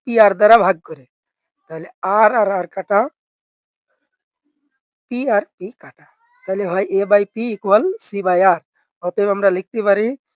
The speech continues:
A by P, এই যে A by P আছে, B by Q, এই যে B by Q আছে, এবং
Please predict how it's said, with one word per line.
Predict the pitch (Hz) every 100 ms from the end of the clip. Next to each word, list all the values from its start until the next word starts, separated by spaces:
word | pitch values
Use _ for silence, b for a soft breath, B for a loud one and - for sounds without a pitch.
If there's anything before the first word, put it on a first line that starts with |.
| _ _ -
A | 190
by | 196 196
P, | 196 208 220 330
এই | 175
যে | 180 185
A |
by | 185 185
P | 175 190
আছে, | 190 175 - 214 _ _ _ _
B | 147 196 208
by | 208
Q, | 190 208 220 -
এই | 180
যে | 175 165
B | 170 208
by | 202 202
Q | 185 202
আছে, | 196 175 214 240 _ _ _ _ _
এবং | 180 202